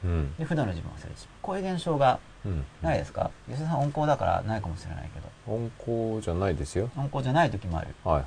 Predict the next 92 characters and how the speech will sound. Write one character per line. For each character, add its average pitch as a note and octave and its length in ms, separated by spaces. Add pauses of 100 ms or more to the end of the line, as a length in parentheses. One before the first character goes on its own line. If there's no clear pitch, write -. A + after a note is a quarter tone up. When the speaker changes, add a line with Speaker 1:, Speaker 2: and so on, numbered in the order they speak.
Speaker 2:
温 D3+ 140
厚 F3 180
な D#3+ 120
時 A#2+ 180
の G2 80
自 F2 140
分 F2 200
と。 E2 200
Speaker 1:
は E2+ 260
い。 C#2 180
Speaker 2:
じ D3 60
ゃ D#3+ 40
あ - 20
温 A3 80
厚 A3+ 240
な G#3 180
吉 F#3 160
田 E3+ 140
さ E3 120
ん D#3+ 40
が D3+ 100
い D3 60
た - 120
と A2 120
し - 80
て、 - 200
Speaker 1:
う F2+ 60
ん。 D#2+ 400
Speaker 2:
羊 G#2+ 320
さ G2+ 180
ん G2+ 80
の G2 120
よ G2 80
う G#2 40
な、 F2 60
Speaker 1:
は D#2+ 200
い。 C#2+ 60 (920)
Speaker 2:
狼 E3 460
さ G#2 140
ん F#2+ 60
の F#2 80
よ F2+ 140
う F#2 40
な F2+ 120
吉 - 140
田 F#2+ 120
さ F#2 140
ん F#2 60
に F#2 40
な F#2 100
っ - 20
た - 80
時 F2 180
に F#2 140
は、 C#3 240
Speaker 1:
は D#2 180
い。 - 20 (100)
Speaker 2:
羊 F#3+ 320
モ G3 200
ー - 20
ド G2 120
の F2 80
方 E2+ 260
は、 F#2 320
Speaker 1:
う - 20
ん。 D#2+ 260 (640)
Speaker 2:
忘 C3 280
れ B3 60
ま A#3+ 160
す - 80
よ - 100
ね、 - 40
な - 60
ん - 40
か。 - 60 (760)
Speaker 1:
う G2+ 40
ん - 20
う F#2+ 40
ん E2+ 40
う - 20
ん - 20
う C#2 60
ん - 20
う D2 80
ん。 D2 640 (1040)
そ G2+ 200
う C#2+ 40
で C2 60
す - 100
ね。 D2+ 160
Speaker 2:
う - 20
ん。 D2 120